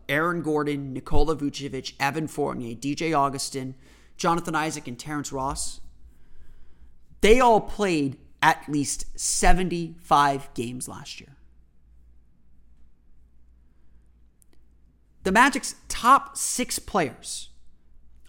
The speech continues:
all played at least seventy-five games last year. Nikola Vucevic missed two games last year.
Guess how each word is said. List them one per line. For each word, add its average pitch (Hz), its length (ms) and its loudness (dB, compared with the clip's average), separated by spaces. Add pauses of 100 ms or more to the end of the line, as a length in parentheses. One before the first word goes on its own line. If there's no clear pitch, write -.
all 233 240 10
played 202 280 2
at 165 120 -8
least 143 180 -4
seventy-five 175 500 0
games 135 240 -6
last - 200 -12
year. 104 80 -12
Nikola 269 340 2
Vucevic 220 400 -4
missed 170 300 -8 (100)
two 240 220 -4
games 165 360 -4
last 135 300 -12
year. - 140 -20